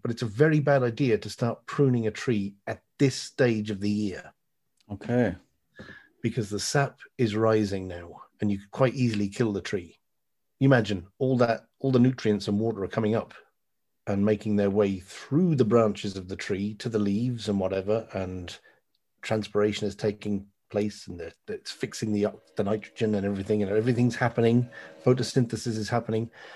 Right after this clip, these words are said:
Speaker 1: and trees are going wild at the moment. They're dragging up an awful lot of moisture, and they're really trying to burst, and you've cut that arm off.
Speaker 2: Hey, not
Speaker 1: Uh,
Speaker 2: me.
Speaker 1: No, but you can imagine there's an artery going through that arm,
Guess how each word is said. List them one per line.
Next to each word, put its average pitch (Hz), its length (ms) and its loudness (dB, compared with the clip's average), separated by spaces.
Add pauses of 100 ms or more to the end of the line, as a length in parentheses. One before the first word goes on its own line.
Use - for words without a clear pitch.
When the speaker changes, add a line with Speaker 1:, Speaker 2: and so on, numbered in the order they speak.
(280)
Speaker 1:
and 107 120 -2
trees 139 280 0
are 113 40 0
going 107 320 2
wild 123 400 4
at 107 60 -2
the 110 60 -2
moment. 101 260 2
They're 98 80 0
dragging 117 400 0
up 101 160 -4 (100)
an 113 160 -4
awful 127 320 -2
lot 107 80 2
of 107 60 2
moisture, 104 460 0 (680)
and 107 140 2
they're 104 100 4
really 127 280 2
trying 117 160 0
to 107 60 0
burst, 110 400 2
and 117 100 -2
you've 156 240 -2
cut 202 260 0
that 160 180 2
arm 147 260 2
off. - 460 -4 (560)
Speaker 2:
Hey, 175 100 12
not 175 140 12
Speaker 1:
Uh, 139 40 12
Speaker 2:
me. 123 360 12 (420)
Speaker 1:
No, 120 360 4 (260)
but - 240 2 (420)
you 170 340 -4
can 151 120 2
imagine 139 460 4
there's 135 180 6
an 143 120 2
artery 151 480 0
going 120 200 4
through 175 180 2
that 117 140 4
arm, 95 240 -10